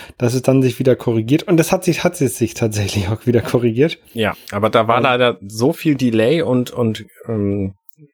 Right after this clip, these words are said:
Speaker 2: Ping-Probleme anschließend in diesem Spiel, dass es überhaupt nicht mehr machbar war. Ich bin gespannt, wie das jetzt am Montag wird. Wir werden es wahrscheinlich nochmal versuchen.
Speaker 1: Genau, ich weiß nicht, ob wir an der gleichen Stelle mal weiterspielen können, äh, wo wir aufgehört haben, oder ob wir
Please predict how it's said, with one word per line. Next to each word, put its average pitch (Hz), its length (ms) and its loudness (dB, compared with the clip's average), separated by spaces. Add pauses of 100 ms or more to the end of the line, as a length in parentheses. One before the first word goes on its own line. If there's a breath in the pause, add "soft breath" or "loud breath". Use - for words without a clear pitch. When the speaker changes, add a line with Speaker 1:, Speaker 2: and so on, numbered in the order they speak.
(140)
Speaker 2:
Ping-Probleme 120 1160 2
anschließend 113 640 0
in 104 80 2
diesem 101 220 2
Spiel, 110 340 2
dass 110 200 0
es 104 120 -2
überhaupt 107 320 0
nicht 107 160 -8
mehr 104 80 2
machbar 85 340 0
war. 85 220 0
Ich 110 100 -10
bin 135 140 2
gespannt, 139 300 0
wie 120 80 2
das 113 100 0
jetzt - 180 0
am 98 100 0
Montag 123 280 2
wird. 135 240 0
Wir 104 180 0
werden 104 140 4
es - 220 -2 (240)
wahrscheinlich 104 400 0
nochmal 104 240 2
versuchen. 131 420 0 (640)
Speaker 1:
Genau, 120 220 0
ich 127 120 -2
weiß 190 140 4
nicht, 160 100 4
ob 131 120 4
wir 151 60 6
an 139 60 4
der 139 80 4
gleichen 143 260 2
Stelle 139 200 -2
mal 127 160 2
weiterspielen 147 460 0
können, 190 300 -4
äh, 123 260 -4
wo 123 120 -4
wir 120 120 -6
aufgehört 160 400 -4
haben, 165 180 -10
oder 131 200 -4
ob 123 100 -10
wir 120 180 -2